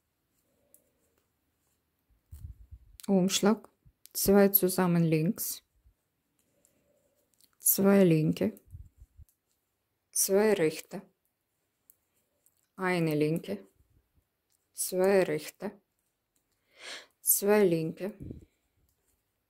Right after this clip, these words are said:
Zwei zusammen rechts. Umschlag, drei linke.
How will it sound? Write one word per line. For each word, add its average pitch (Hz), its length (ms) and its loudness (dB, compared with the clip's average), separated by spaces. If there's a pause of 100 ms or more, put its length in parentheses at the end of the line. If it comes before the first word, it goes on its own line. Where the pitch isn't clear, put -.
(680)
Zwei 185 380 2
zusammen 170 600 -2
rechts. - 640 -4 (4000)
Umschlag, 185 640 -4 (560)
drei 170 340 0
linke. 160 520 -6